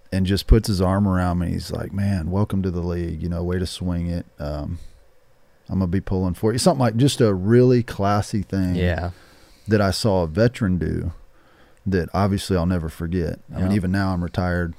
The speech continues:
Speaker 1: um, at thirty-seven. I remember, you know, that was fourteen years ago or something, and I'll never forget it, you know, that he went out of his way.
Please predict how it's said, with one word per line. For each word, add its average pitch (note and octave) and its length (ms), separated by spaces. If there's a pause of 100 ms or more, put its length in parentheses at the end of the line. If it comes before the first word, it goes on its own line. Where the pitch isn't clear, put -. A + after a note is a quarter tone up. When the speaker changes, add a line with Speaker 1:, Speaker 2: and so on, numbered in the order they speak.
(120)
Speaker 1:
um, D#2+ 320 (1000)
at F2+ 160
thirty-seven. F#2 560
I D#2+ 60
remember, E2 440 (280)
you E2 80
know, D#2 80
that D#2+ 160
was - 240 (720)
fourteen F2+ 540
years E2+ 240
ago D#2 160
or D#2 120
something, - 280
and E2 100
I'll F2 60
never F#2 180
forget F2 320
it, E2+ 140
you G2 80
know, D#2+ 100
that E2+ 120
he G2+ 100
went F#2 160
out F2 160
of F2 80
his E2 200
way. E2+ 420